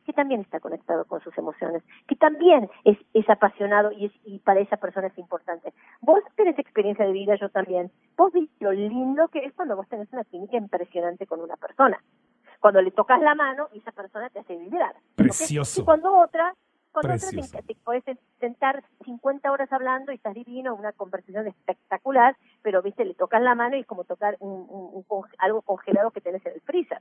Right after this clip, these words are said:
Speaker 2: Oye, para mí eso es tan importante, eso que mencionas, tan sencillo como tomar la mano, para mí es tan importante, pero tan, tan, tan importante porque me gusta tomar de la mano y, en la,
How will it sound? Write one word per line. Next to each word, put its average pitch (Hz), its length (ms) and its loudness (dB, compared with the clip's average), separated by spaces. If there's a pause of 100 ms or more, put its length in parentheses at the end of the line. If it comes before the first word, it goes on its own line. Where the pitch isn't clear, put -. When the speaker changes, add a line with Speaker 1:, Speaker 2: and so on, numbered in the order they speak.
(100)
Speaker 2:
Oye, 170 200 -2
para 147 200 -2
mí 165 100 2
eso 196 140 -2
es - 180 -8
tan 180 180 -2
importante, 156 560 -2
eso 208 140 -4
que 202 80 -4
mencionas, 156 560 -2
tan 143 200 -4
sencillo 151 520 -4
como 147 200 -4
tomar 131 360 -4
la 156 100 -2
mano, 135 380 -2 (560)
para 147 140 -2
mí 180 120 2
es - 320 -4
tan 220 220 0
importante, 139 800 -2 (240)
pero 151 200 -2
tan, 220 500 -2
tan, - 260 -2
tan 233 240 -2
importante 185 580 -2
porque 170 220 -4
me 160 140 0
gusta 202 420 -4
tomar 156 280 -2
de 147 80 -4
la 135 100 -4
mano 135 300 -2
y, 123 100 -4
en 123 80 -4
la, 123 160 -6